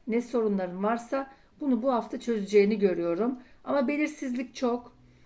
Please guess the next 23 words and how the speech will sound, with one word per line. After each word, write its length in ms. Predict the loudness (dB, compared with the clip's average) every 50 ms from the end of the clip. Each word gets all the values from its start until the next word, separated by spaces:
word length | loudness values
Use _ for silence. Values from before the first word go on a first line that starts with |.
| -20 -20 -20 -20 -20
Sevdiğinle 580 | -8 0 0 2 2 2 0 -2 0 0 0 0
aranızda 520 | 0 0 2 2 0 0 0 0 0 0
belirsizlik 760 | 0 0 0 0 -2 -4 -6 -6 -4 -2 -2 -2 -2 -2 -2
var. 180 | -2 -2 -2
Kafana 360 | -4 -6 -6 -4 -4 -4 -2 0
yatmayan 680 | 0 -2 -2 -4 -4 -2 -2 0 0 -2 -2 -6 -8 -14 -16 -12
bir 60 | -12
şeyler 380 | -8 -2 0 2 2 2 0 0
hissediyorum. 800 | -2 -4 -2 0 0 0 0 -2 -4 -2 0 0 0 -2 -4 -10 -16 -20 -20 -20 -20 -12 -6
Hani 320 | -2 2 2 2 2 2
bu 300 | 0 -2 -4 -4 -6 -10 -10
kafaya 340 | -8 -8 -6 0 4 4 6
yatmayan 600 | 6 4 2 0 0 -2 0 0 2 2 2 0
neyse 560 | 0 0 -2 -4 -4 -2 -2 -2 -2 -2 -4 -10 -16 -20 -12 -6
bir 160 | -6 -6 -6
kuruntu 440 | -6 -6 -2 0 2 2 2 2 0
olabilir. 540 | 2 2 2 0 0 0 0 0 0 -2 -2 -6 -12 -20 -20 -20 -20 -20 -20 -12
Söylediği 560 | -2 0 2 2 4 2 2 0 0 -2 -2
bir 80 | -4
kelimeye 460 | -2 -2 0 0 2 2 2 2 2 0
takılmış 540 | -4 -6 -4 -4 -4 0 0 0 0 0
olabilirsin. 840 | 0 0 0 0 0 -2 -4 -4 -4 -4 -6 -6 -4 -4 -4 -4 -6 -10 -16 -20 -20 -20 -20 -20 -20 -20 -20 -20 -20 -20 _ _ _ -6
Ee, 420 | -4 -2 0 0 -2 -2 -4 -4